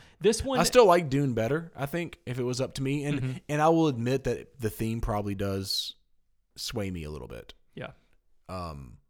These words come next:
Speaker 2: but I, but, so if I were to rank, I would say this, uh, sorry, Dune, this, Ruins of, Lo-,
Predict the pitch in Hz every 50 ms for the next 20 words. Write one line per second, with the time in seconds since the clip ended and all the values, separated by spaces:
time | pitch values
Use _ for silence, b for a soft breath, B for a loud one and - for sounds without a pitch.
0 | _ _ 156 156 139 127 139 127 - - - - b b b b b b b b
1 | - 110 131 139 - - - - - 147 131 120 139 143 147 151 147 135 123 104
2 | 104 98 95 131 139 - - _ _ _ _ _ _ _ _ _ _ _ _ _
3 | _ - 107 120 127 - - 123 113 110 104 - - - - 90 101 110 113 113
4 | 110 - - - - - - _ _ _ _ - 82 - - - 110 101 95 92
5 | 90 92 104 110 113 113 113 110 107 - - - 90 98 101 98 98 - - -
6 | - - - - _ _ _ _ _ _ _ _ _ - 98 95 95 92 85 90
7 | 90 - - 85 -